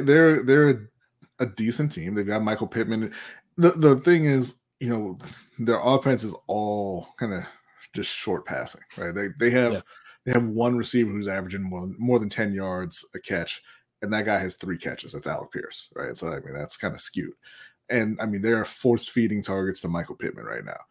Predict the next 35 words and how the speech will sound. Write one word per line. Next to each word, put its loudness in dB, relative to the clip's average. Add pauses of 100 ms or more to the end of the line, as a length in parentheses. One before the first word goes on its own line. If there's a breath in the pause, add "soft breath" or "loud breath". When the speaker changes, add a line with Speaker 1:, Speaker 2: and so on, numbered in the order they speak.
(400)
Speaker 1:
Uh, -4
they -2 (120)
don't, -2 (500 loud breath)
you 2
know, -2 (140)
Zach 6
Moss 2
has -2
been 0
okay, -2 (540)
uh, -4
for -8
the -4
first -4
couple -4
of -6
weeks, -4
but -4
I -4
don't, -6
or 6
for 2
the, -2
for -6
the -2
game, -4
the -4
one -4
game -4
he -8
played. -8 (440 loud breath)
But 2 (560)
I 4
just 0
don't, 2